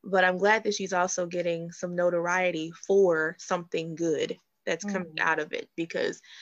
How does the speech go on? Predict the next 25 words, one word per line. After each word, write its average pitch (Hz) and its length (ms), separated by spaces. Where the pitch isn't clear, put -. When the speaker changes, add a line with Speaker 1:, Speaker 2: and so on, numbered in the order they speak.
Speaker 1:
I'm 247 140
telling 180 360
you, 196 100
she 247 180
got 202 260
dragged 165 360
through 165 120
the 170 100
trenches. 247 580
And 180 580
I 208 120
just 220 180
kept 214 220
thinking, 196 500
like, 370 160
nobody 370 380
else 359 160
has 311 120
done 285 240
something 277 280
they're 269 140
not 262 240
proud 269 320
of. 156 420
Like, 220 460